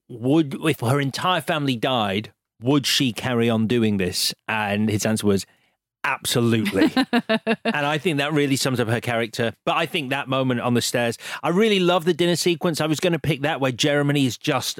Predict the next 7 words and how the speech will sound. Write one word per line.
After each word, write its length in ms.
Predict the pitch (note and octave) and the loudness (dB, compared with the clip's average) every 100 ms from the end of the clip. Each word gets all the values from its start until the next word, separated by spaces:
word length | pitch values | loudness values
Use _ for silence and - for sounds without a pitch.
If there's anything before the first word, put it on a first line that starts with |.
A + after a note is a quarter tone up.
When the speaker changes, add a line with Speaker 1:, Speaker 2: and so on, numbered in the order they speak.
| - | -4
Speaker 1:
a 120 | G#2 | 0
monster, 800 | A#2 B2+ C3+ C#3+ B2+ - D3 C3+ - - - | 2 4 2 0 -2 -2 0 -2 -10 -20 -6
but 100 | C#3 | -2
it's 160 | B2+ - | -2 -2
the 80 | G#2+ | -6
key 220 | - F2+ | -2 -2
sequence. 600 | - G2 - G2 - - | 0 -2 -2 -6 -4 -8